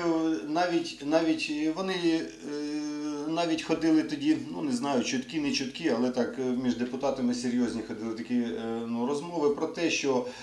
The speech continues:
навіть, е, у, в кабінеті у губернатора Київської області, по-моєму, Вакараша на той час, е, почубились, е, міський голова Федорук із міським головою Бондарем,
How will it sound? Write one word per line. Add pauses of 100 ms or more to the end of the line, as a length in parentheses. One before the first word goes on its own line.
(260)
навіть,
е,
у, (800)
в
кабінеті (120)
у (440)
губернатора
Київської
області,
по-моєму,
Вакараша
на
той
час, (600)
е, (120)
почубились,
е, (500)
міський
голова
Федорук
із
міським
головою
Бондарем,